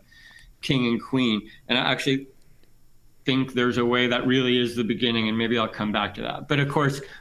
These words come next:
more plausibly, the, the usual date that's assigned is, uh, there was a lot of unrest around the topics that animated the movement, and there was a call for protests on November seventeenth of last year.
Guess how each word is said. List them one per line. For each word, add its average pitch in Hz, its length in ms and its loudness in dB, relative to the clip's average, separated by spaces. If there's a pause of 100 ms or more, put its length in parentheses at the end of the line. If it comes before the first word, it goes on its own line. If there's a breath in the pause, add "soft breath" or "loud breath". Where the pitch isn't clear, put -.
more 160 300 2
plausibly, 139 640 0
the, 120 240 -2
the 131 140 0
usual 160 420 2
date 127 280 0
that's 120 180 -4
assigned 123 640 0
is, 107 320 -2 (560 loud breath)
uh, 113 180 0
there 123 160 2
was 120 140 0
a 120 60 2
lot 120 240 2
of 117 120 -2
unrest 120 920 0 (360 soft breath)
around 113 340 0
the 110 80 -4
topics 120 640 -2
that 123 120 -2
animated 117 540 0
the 113 80 -4
movement, 117 420 0
and 113 100 0
there 113 100 -2
was 110 160 -2
a 113 60 -6
call 117 600 0
for 113 440 0
protests 117 680 -2
on 107 320 0
November 113 300 0
seventeenth 107 720 -2
of 104 140 -8
last 104 340 -4
year. 110 260 -2